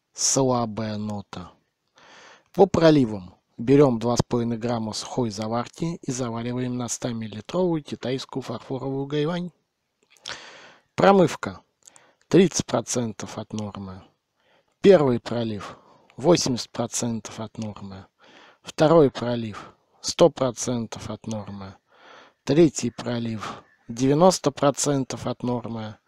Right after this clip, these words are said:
Четвертый пролив. Семьдесят процентов от нормы. Пятый пролив. Сорок процентов от нормы. Прозрачный настой с небольшим осадком в мелкой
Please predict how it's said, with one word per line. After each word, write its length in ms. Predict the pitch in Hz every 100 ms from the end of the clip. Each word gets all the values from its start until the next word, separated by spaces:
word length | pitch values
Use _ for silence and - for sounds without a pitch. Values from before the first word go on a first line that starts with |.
| _ _ - - _ -
Четвертый 680 | - - 165 151 - 123 117
пролив. 640 | 104 113 117 104 - - _ _
Семьдесят 680 | - - 175 151 143 131 -
процентов 760 | 127 120 - 127 120 110 -
от 180 | 110 -
нормы. 460 | 113 107 104 104 95 _ - - - _ _
Пятый 380 | 156 143 - 120
пролив. 680 | - 120 123 156 170 - -
Сорок 480 | - - 139 139 -
процентов 720 | - 113 - 123 120 - -
от 160 | 110 -
нормы. 480 | 107 101 95 87 98 _ _ - _ _ _ - - _ _ _ _
Прозрачный 600 | - 147 147 208 - 175
настой 600 | 156 151 - 127 117 101 - _ _ _ _
с 160 | - 135
небольшим 560 | 117 135 - 139 127
осадком 640 | 110 - 170 - 165 151 135 -
в 140 | 117
мелкой 560 | 131 135 131 131 120